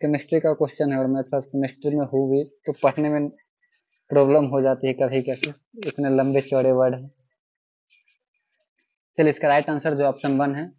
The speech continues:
magnesium bicarbonate का, ये मतलब जब भी desacidification की बात आती है और खासकर aqueous deacidification तब वहाँ पे हम लोग magnesium bicarbonate का प्रयोग करते हैं, क्योंकि ये एक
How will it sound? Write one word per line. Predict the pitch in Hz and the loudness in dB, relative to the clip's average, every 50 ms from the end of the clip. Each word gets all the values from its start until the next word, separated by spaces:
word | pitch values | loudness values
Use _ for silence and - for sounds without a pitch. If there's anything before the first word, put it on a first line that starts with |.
| _ _ _ - | _ _ _ -4
magnesium | 143 139 135 131 135 127 - 156 147 139 | 0 0 2 2 2 0 0 0 2 4
bicarbonate | 135 135 135 135 143 131 127 135 135 131 123 - | 4 4 4 4 4 2 2 2 0 -2 -4 -4
का, | - 151 170 - _ _ _ _ _ _ | -6 -6 -6 -6 _ _ _ _ _ _
ये | - 135 131 | -2 0 0
मतलब | 127 131 127 135 131 123 127 - _ _ _ _ _ _ - | 0 0 -2 -2 -4 -4 -4 -8 _ _ _ _ _ _ 0
जब | 139 127 | 0 2
भी | 127 147 147 147 147 147 - - 143 | 4 4 4 4 2 -2 -6 -2 -2
desacidification | 143 143 - 156 143 143 139 143 - - 139 - 151 135 - 151 143 | -2 0 2 2 2 2 -2 -2 -4 -6 -4 -4 -4 -4 -4 -6 -4
की | 143 143 | -2 -2
बात | 131 135 135 135 - 165 156 | 0 0 0 -2 -2 -6 -6
आती | 139 - - 143 139 | -6 -4 -2 -4 -2
है | 143 165 - | -2 -4 -4
और | 139 131 131 | -2 -4 -4
खासकर | 123 - 135 131 131 - 139 139 | -4 -4 -6 -8 -6 -4 -2 -2
aqueous | 135 135 - - 156 160 160 - _ _ _ _ _ _ _ _ | -2 -2 -2 -2 -2 -2 -2 -4 _ _ _ _ _ _ _ _
deacidification | 147 135 143 143 139 147 143 135 143 139 - 147 135 139 127 170 196 214 - _ _ _ _ _ _ _ _ - | -2 0 2 2 2 0 0 -2 -2 -2 -2 -4 -4 -4 -6 -8 -10 -12 -14 _ _ _ _ _ _ _ _ -4
तब | 135 127 | -2 -2
वहाँ | 131 135 131 | -2 -4 -4
पे | 131 135 | -4 -4
हम | 131 131 | -2 0
लोग | 131 131 | 0 0
magnesium | 127 127 127 135 - 135 139 127 127 131 135 131 - 156 147 135 | 0 -2 -4 -4 -6 -6 -4 -4 -2 -2 -4 -2 -2 -2 -2 0
bicarbonate | 135 135 127 139 131 131 135 135 131 127 | -2 -2 0 0 -2 0 0 -2 -4 0
का | - 143 | 0 0
प्रयोग | 135 - 139 135 135 - | 0 2 0 -2 0 -2
करते | 139 135 135 - 165 | -4 -6 -4 -4 -6
हैं, | 156 156 | -4 -4
क्योंकि | 147 143 143 - 151 151 165 175 | -4 -6 -4 -4 -2 -2 0 0
ये | 165 | 0
एक | 160 | 0